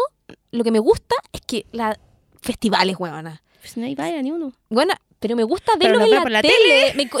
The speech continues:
Speaker 1: yo soy ese tipo de vieja, te juro que es programación para mí. Yo lo
Speaker 2: Ya,
Speaker 1: veo,
Speaker 2: sí, igual fue
Speaker 1: yo
Speaker 2: en
Speaker 1: te veo el Festival de Guaso del Mue.
Speaker 2: Ujú.
Speaker 1: Te veo el Festival de Viña. Te veo toda la wea que te... El Festival de Las Condes. Te
Speaker 2: Cuando
Speaker 1: veo toda
Speaker 2: estaban,
Speaker 1: la wea.
Speaker 2: cuando estaba en Pucón,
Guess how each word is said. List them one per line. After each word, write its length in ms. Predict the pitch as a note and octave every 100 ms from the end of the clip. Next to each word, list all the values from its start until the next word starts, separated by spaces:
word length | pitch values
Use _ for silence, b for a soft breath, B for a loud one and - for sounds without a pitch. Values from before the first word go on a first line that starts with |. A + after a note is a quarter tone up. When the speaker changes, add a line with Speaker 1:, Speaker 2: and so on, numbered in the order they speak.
| B4
Speaker 1:
yo 80 |
soy 140 | G#4+ G#4+
ese 100 | A4
tipo 120 | F4+ G#4
de 60 |
vieja, 320 | F#4+ C#5+ - D#4+
te 80 |
juro 200 | D4+ G4+
que 120 | F#4+ - -
es 140 | E4
programación 920 | - - G4+ F#4 E4+ D#4+ - - F#4+ G4+ -
para 180 | G#4+
mí. 280 | G4 B3 G#3 - B B B B
Yo 140 | A#3+
lo 120 | C#4
Speaker 2:
Ya, 100 | C4
Speaker 1:
veo, 80 | C#4+
Speaker 2:
sí, 40 | C4+
igual 200 | B3 B3+
fue 140 | C#4+
Speaker 1:
yo 20 |
Speaker 2:
en 60 | B3
Speaker 1:
te 100 | A#3
veo 120 | A#3
el 60 | G#3+
Festival 360 | A#3 B3 A3+
de 60 | A3
Guaso 260 | G#3 G#3+ A3
del 120 | G#3+
Mue. 220 | G3 D3 _ -
Speaker 2:
Ujú. 260 | A#3 G#3
Speaker 1:
Te 120 | A3+ A3+
veo 120 | B3+
el 60 |
Festival 400 | B3 B3 B3 A#3
de 100 | A3+
Viña. 380 | A3+ A#3+ F#3+ E3+ - _ _ _
Te 100 | G#3+
veo 240 | G#3 C4 C#4
toda 180 | F#4+ G#4
la 140 | C5 C5
wea 120 | B4+ B4
que 80 | B4+ B4 A#4
te... 40 | D4
El 40 |
Festival 380 | - - B3+ A#3+
de 100 | A#3
Las 120 | A#3
Condes. 500 | - D#4 A3+ G3+ F#3
Te 60 | G3
Speaker 2:
Cuando 220 | A#3+ A#3
Speaker 1:
veo 80 | -
toda 120 | B3 B3
Speaker 2:
estaban, 80 | C#4+
Speaker 1:
la 60 | A4+ A4
wea. 100 | G#4
Speaker 2:
cuando 220 | A#3+ A3+ A3
estaba 260 | - A#3
en 80 | A#3+
Pucón, 520 | A3+ A3+ - F4 D4+